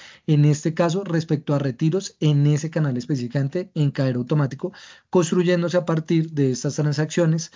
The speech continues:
el perfil de las costumbres transaccionales del demandante, frente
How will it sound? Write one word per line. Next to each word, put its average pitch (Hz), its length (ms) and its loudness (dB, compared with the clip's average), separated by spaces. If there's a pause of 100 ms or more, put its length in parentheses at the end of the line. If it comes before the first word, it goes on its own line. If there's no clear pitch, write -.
(300)
el 156 220 0
perfil 143 320 0
de 135 80 -2
las 139 140 -2
costumbres 131 420 -6
transaccionales 131 880 -4 (120)
del 135 300 0
demandante, 135 680 0 (1120)
frente 135 500 -2